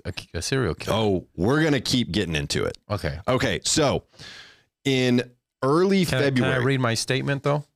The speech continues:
Speaker 2: Which, which sta-, oh, oh, the A P D statement?
Speaker 1: My statement.
Speaker 2: Yeah, well, let, let me, let me get through a couple more of these, uh, a couple more of these victims.
Speaker 1: Okay.
Speaker 2: Um, so, y-, you know, there was, there was Martin, a-, and that really started raising suspicion that there might be something more than just accidental drownings here.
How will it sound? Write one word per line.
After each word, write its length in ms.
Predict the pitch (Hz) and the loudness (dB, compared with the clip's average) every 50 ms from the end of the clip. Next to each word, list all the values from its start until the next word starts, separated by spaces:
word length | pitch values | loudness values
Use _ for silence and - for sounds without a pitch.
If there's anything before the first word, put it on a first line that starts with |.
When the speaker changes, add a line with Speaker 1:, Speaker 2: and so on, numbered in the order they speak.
| _ _ _ _ _ _ _ _ | _ _ _ _ _ _ _ _
Speaker 2:
Which, 200 | 110 107 - - | -2 -2 0 0
which 200 | 98 110 107 - | 0 0 0 0
sta-, 160 | - 113 101 - | 0 -2 0 2
oh, 240 | - 185 185 139 123 | 2 2 4 2 2
oh, 180 | - 165 185 160 | 2 2 2 4
the 160 | 123 120 127 | 4 4 2
A 120 | 135 151 147 | 2 2 2
P 120 | 139 147 | 2 2
D 140 | 139 156 170 | 2 2 2
statement? 440 | - 190 185 190 196 208 196 - - | 2 2 2 2 2 0 0 -2 -4
Speaker 1:
My 240 | 98 90 98 101 101 | -2 -2 0 0 -2
statement. 480 | 95 - - 113 101 95 - 76 78 - - | -2 -2 -2 -2 -2 -4 -6 -10 -12 -8 -4
Speaker 2:
Yeah, 220 | - 123 151 139 120 | -2 0 0 2 2
well, 260 | 139 165 156 139 139 | 2 2 2 2 2
let, 260 | 120 131 147 151 131 | 0 0 0 0 0
let 160 | 135 139 151 | 2 2 2
me, 160 | 170 165 156 143 | 2 2 2 2
let 160 | 143 147 156 | 2 2 2
me 80 | 175 | 2
get 180 | 156 160 156 123 | 2 0 -2 0
through 160 | - 147 143 | 0 2 2
a 40 | 127 | 2
couple 320 | - - 139 120 139 135 | 2 0 0 0 2 2
more 240 | 123 120 120 120 117 | 2 4 4 4 4
of 60 | 113 | 4
these, 300 | 110 113 110 107 92 - | 4 4 2 2 2 2
uh, 280 | 110 104 101 98 95 95 | 2 2 4 4 2 2
a 80 | - 101 | 2 0
couple 220 | - 123 107 117 | 0 -2 0 0
more 140 | 113 110 104 | 2 2 2
of 40 | 101 | 2
these 160 | 95 90 80 | 2 0 2
victims. 460 | 80 107 107 - - 78 71 - - - - - | 0 0 0 0 -2 -2 -2 -4 -6 -6 -6 -6
Speaker 1:
Okay. 280 | 98 92 - 90 85 82 - | -6 -4 -4 -4 -4 -4 -2
Speaker 2:
Um, 500 | 113 110 110 107 104 98 95 90 71 - _ _ _ _ _ _ - | 0 0 2 2 2 2 0 0 -2 -4 _ _ _ _ _ _ -4
so, 480 | - - 143 131 127 123 117 - - _ _ _ _ _ _ _ _ _ _ _ _ _ _ - | 0 2 2 4 4 2 2 0 -4 _ _ _ _ _ _ _ _ _ _ _ _ _ _ -8
y-, 220 | - - 127 123 123 | -2 0 0 2 2
you 120 | 127 113 | 2 2
know, 160 | 110 101 98 | 2 2 2
there 180 | 104 110 117 113 | 2 2 2 4
was, 320 | 110 107 101 90 - - | 4 4 2 0 -2 -2
there 160 | - 107 110 | 0 0 2
was 320 | 101 98 98 87 78 - - - | 2 2 2 0 -2 -6 -2 0
Martin, 500 | 101 113 123 143 156 170 165 170 165 170 - | 2 2 2 2 2 2 2 2 0 0 0
a-, 180 | - 113 107 107 | 0 0 2 2
and 100 | 107 113 | 2 2
that 180 | 117 135 131 | 2 2 2
really 280 | 135 120 127 123 123 120 | 2 2 4 4 2 2
started 400 | - - - 117 117 110 104 92 | 2 0 2 2 2 2 2 2
raising 320 | 90 107 110 110 104 110 | 2 2 2 2 0 0
suspicion 480 | 98 - - - - - 110 104 - 107 | 0 0 -2 0 0 0 0 2 2 2
that 140 | 98 95 - | 2 2 2
there 120 | 101 95 | 2 2
might 200 | 92 98 104 98 | 2 2 0 0
be 80 | 98 95 | 0 0
something 340 | - 110 104 90 98 90 95 | 0 0 0 0 2 2 2
more 160 | 95 95 95 | 4 4 2
than 100 | 92 85 | 2 2
just 140 | 87 85 - | 0 0 0
accidental 420 | 90 95 95 85 98 92 90 87 | 0 -2 0 0 0 0 2 2
drownings 360 | 80 92 87 87 87 80 - | 2 0 0 0 0 0 0
here. 160 | 90 85 85 | 0 0 0